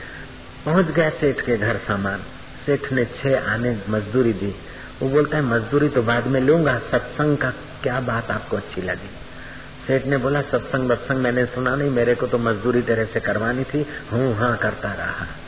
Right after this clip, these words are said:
मजदूर ने माथे पर ललाट पर हाथ रखा कि "कितना अभागा,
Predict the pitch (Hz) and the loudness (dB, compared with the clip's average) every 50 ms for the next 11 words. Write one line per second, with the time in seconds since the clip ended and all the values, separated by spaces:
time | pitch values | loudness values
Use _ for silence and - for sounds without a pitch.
0 | - - - - - - - - - - 120 117 117 117 101 98 110 113 107 110 | -14 -14 -14 -14 -14 -14 -14 -14 -10 -6 0 2 2 2 2 2 2 2 4 4
1 | 113 110 107 107 107 107 - - 120 - - 104 101 98 98 104 104 101 104 - | 4 4 4 4 2 2 0 0 0 0 2 2 2 4 4 4 4 2 2 0
2 | - 101 101 98 107 104 - - 104 101 - 107 104 - 104 101 110 107 101 107 | 0 0 0 0 0 0 0 0 -2 0 0 -2 0 0 -2 0 0 0 0 0
3 | 107 110 104 104 101 95 90 95 95 95 107 101 - | 0 0 0 0 0 -2 -2 -2 -2 -2 -2 -2 -4